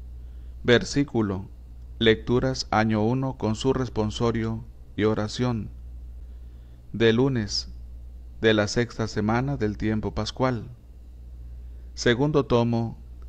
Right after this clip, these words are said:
de la Liturgia de las Horas. Señor, abre mis labios, y mi boca proclamará tu alabanza. Antífona. Verdaderamente ha resucitado el Señor.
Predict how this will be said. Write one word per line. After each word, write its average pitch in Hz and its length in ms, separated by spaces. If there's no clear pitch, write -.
de 113 160
la 107 100
Liturgia 127 580
de 123 120
las 107 200
Horas. 95 480
Señor, 113 720
abre 131 380
mis 113 200
labios, 104 720
y 131 140
mi 127 140
boca 147 360
proclamará 113 640
tu 113 120
alabanza. 107 640
Antífona. 104 760
Verdaderamente 117 1200
ha 120 140
resucitado 113 840
el 107 100
Señor. 107 560